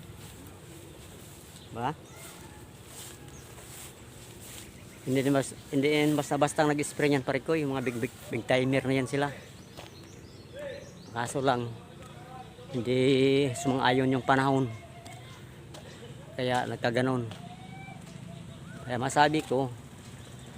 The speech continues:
eksperensyado ka man o ano,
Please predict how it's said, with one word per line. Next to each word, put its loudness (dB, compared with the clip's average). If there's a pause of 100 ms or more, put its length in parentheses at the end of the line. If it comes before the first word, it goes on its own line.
(360)
eksperensyado 6
ka 2
man 4
o 4
ano, 4